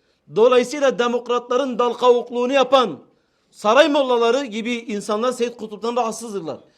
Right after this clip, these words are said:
Seyyid Kutup'u diline dolayacaklar ki insanlar bunu dinlemesinler. Müslümanlar da onlar gibi olsalar,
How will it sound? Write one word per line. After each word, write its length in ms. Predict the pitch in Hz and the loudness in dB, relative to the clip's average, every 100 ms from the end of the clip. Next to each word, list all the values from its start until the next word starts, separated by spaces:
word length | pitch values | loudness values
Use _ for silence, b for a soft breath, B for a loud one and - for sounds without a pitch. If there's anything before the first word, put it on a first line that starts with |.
| b b | b b
Seyyid 300 | _ 208 277 | _ 2 2
Kutup'u 420 | - 262 262 240 233 | -2 -6 -6 -6 -6
diline 300 | 240 262 254 | 0 0 2
dolayacaklar 580 | 262 262 294 285 294 | 4 6 4 2 0
ki 80 | 269 | -2
insanlar 600 | 262 240 254 262 294 - - _ _ _ _ _ | -6 -4 -4 0 0 -2 -16 _ _ _ _ _
bunu 220 | 151 185 | -12 -8
dinlemesinler. 640 | 180 170 165 131 131 110 95 _ _ _ _ _ _ _ _ _ _ | -6 -6 -6 -10 -14 -20 -20 _ _ _ _ _ _ _ _ _ _
Müslümanlar 640 | 151 - 233 233 220 190 | -18 -14 -12 -6 -6 -6
da 40 | 185 | -10
onlar 320 | 180 180 226 | -10 -6 -6
gibi 220 | 180 196 | -6 -8
olsalar, 420 | 190 214 202 147 | -6 -6 -6 -6